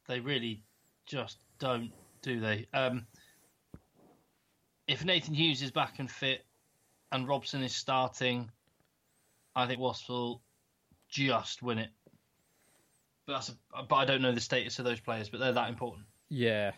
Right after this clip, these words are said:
Speaker 2: So Robson did play. He did look a bit rusty, but he did play, uh, this weekend. I, I probably agree with you, particularly on the,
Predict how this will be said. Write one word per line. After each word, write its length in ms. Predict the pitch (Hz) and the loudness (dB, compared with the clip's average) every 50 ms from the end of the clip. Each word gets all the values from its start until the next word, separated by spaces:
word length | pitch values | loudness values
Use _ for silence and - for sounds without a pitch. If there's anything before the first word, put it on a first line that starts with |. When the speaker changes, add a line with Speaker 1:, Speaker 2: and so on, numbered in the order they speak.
| - _ _ _ _ _ | -8 _ _ _ _ _
Speaker 2:
So 100 | - - | 0 2
Robson 460 | 135 131 170 190 170 - - 139 117 - | 6 8 8 8 8 6 -2 -2 0 2
did 240 | - 165 151 127 - | 4 4 4 2 0
play. 400 | - - 135 131 120 113 104 - - _ _ _ _ _ _ - | -2 0 2 4 4 2 0 -2 -8 _ _ _ _ _ _ -6
He 80 | 120 | -4
did 240 | 113 104 139 147 120 | 0 2 2 4 4
look 180 | 139 131 - - | 4 4 4 4
a 60 | - | 2
bit 180 | 101 123 - 110 | 0 0 -2 0
rusty, 420 | 113 113 - - - 113 98 92 - | 0 0 0 -2 -4 -4 -4 -4 -4
but 80 | - 92 | -6 -6
he 60 | 101 | -4
did 200 | 104 113 104 - | -4 -4 -4 -4
play, 280 | - 113 104 101 95 - _ - - - _ _ _ _ _ - - | -2 -2 0 -2 -2 -6 _ -20 -20 -20 _ _ _ _ _ -10 -4
uh, 280 | - 101 101 101 101 98 | 0 0 0 0 0 -2
this 200 | 95 110 101 - - | -2 -4 -4 -4 -4
weekend. 480 | 113 98 - 104 98 95 95 95 - _ _ _ _ _ _ _ _ _ _ _ _ _ _ _ _ _ _ _ _ _ _ _ _ _ _ _ _ _ _ _ | -6 -6 -4 -4 -6 -4 -6 -10 -12 _ _ _ _ _ _ _ _ _ _ _ _ _ _ _ _ _ _ _ _ _ _ _ _ _ _ _ _ _ _ _
I, 260 | - 117 143 147 151 147 - | 2 4 6 6 6 6 4
I 80 | 160 | 2
probably 280 | 139 - 202 202 220 202 | 4 6 6 8 8 8
agree 360 | 160 123 - - 135 156 170 | 6 6 4 4 6 6 8
with 100 | 156 131 | 8 6
you, 260 | 117 117 113 117 - 123 | 6 4 2 2 0 0
particularly 480 | - 135 - - 160 - - 156 135 | 0 0 2 2 2 4 4 4 6
on 60 | 131 123 | 6 6
the, 280 | 117 110 110 110 - | 6 6 4 4 2